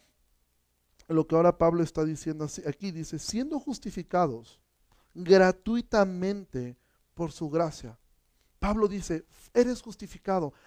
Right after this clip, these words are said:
Ahora, ¿justificado qué significa? Y piensa ahora,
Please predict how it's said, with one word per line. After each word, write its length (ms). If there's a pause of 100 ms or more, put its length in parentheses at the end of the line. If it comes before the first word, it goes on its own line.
Ahora, 200
¿justificado 720
qué 140
significa? 600
Y 100
piensa 360
ahora, 360